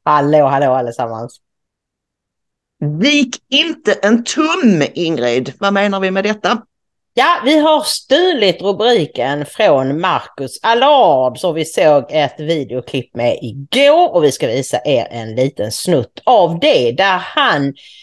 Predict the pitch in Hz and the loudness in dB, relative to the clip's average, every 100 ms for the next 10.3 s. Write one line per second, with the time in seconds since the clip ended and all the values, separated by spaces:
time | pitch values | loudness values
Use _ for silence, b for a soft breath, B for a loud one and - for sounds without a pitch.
0 | B _ 185 247 240 240 302 220 - 202 | B _ 0 2 2 2 2 2 -2 -4
1 | 226 220 156 151 - 208 165 139 131 127 | 0 2 2 0 -2 0 2 0 -4 -6
2 | - - 185 135 135 - 135 - 165 - | -4 0 0 -2 -8 -4 -2 -2 -6 -6
3 | 311 403 415 240 175 165 208 196 202 240 | -2 0 4 4 2 2 -2 -2 2 2
4 | 208 165 151 151 165 156 160 220 202 160 | 2 -2 -8 -6 -6 -6 -4 -2 0 -2
5 | 123 123 135 - 208 175 135 127 127 151 | -6 -8 -8 -6 0 0 0 -4 -4 -6
6 | - 175 127 123 156 127 135 123 120 b | 0 2 2 2 0 0 -2 -4 -8 b
7 | b b b _ - 427 453 214 220 247 | b b b _ -2 2 4 2 0 2
8 | 175 151 - 220 220 - 156 117 117 - | 4 2 0 -2 -4 -6 -6 -4 -6 -4
9 | 120 120 110 127 196 233 - 302 320 339 | -2 -2 -2 -2 2 2 4 4 2 0
10 | 339 359 349 | 2 2 2